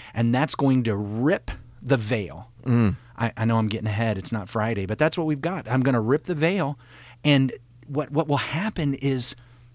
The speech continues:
Speaker 1: the people will become the temple."
Speaker 2: Yeah.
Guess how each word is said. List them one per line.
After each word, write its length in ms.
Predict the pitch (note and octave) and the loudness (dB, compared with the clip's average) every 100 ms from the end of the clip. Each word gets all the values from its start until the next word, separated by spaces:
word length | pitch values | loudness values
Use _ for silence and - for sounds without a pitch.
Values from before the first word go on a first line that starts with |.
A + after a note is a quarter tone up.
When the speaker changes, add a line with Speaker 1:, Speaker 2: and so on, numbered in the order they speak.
| - - | -20 -20
Speaker 1:
the 140 | B2 A#2 | -6 -6
people 640 | - - - G3+ - A2 | -6 -12 -8 -6 -4 -4
will 540 | G#2+ A#2+ C#3 D#3 D3+ C3 | -4 -2 2 4 4 2
become 720 | - - - C3 B2+ C3 B2+ | -2 -6 -4 0 2 2 0
the 180 | A2+ A2 | -4 -6
temple." 720 | - - B2+ A2+ - E2+ - - | -6 -6 -4 -4 -6 -12 -12 -8
Speaker 2:
Yeah. 320 | D2+ - | -6 -8